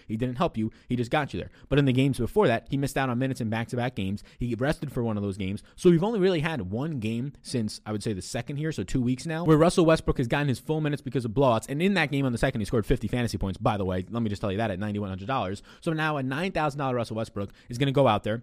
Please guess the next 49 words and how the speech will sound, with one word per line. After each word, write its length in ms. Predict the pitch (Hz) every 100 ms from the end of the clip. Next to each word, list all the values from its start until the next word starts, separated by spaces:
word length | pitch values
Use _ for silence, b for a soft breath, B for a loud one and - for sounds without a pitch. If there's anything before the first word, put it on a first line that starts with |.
| -
project 280 | - 147 143
out 120 | 139
for 80 | 143
thirty-four, 400 | 165 151 151 151
thirty-five 380 | 135 143 147 143
minutes 260 | 104 107 - B
without 440 | 131 - 156 151
Bradley 260 | 143 151 139
Beal 160 | 135 127
on 60 |
the 80 | 107
court. 240 | 160 135 -
Even 220 | 220 190
with 140 | 202
Bradley 240 | 180 170 156
Beal 140 | 156
on 80 | 139
the 60 |
court 180 | 110 185
this 100 | 123
year, 100 | 127
he's 80 | 117
averaging 280 | 135 131 117
one 140 | 131
point 220 | - 123 -
three 180 | 135 147
six 260 | - 147 -
fantasy 280 | 127 117
points 220 | 110 123 117
per 60 |
minute. 220 | 180 127 - B
But 80 | 113
then 100 | 185
if 80 | 170
you 60 | 156
take 160 | 160
Bradley 240 | 143 143 131
Beal 180 | 135
off 180 | 95 135
the 80 | 180
court, 240 | 202 202 - B
you 120 | 165
give 200 | 165 123
every 500 | 127 156 160 135 147
single 460 | 139 131 135 123 127
thing 300 | - 104 104
to 80 | 98
Russell 280 | 98 104
Westbrook. 360 | 92 90 -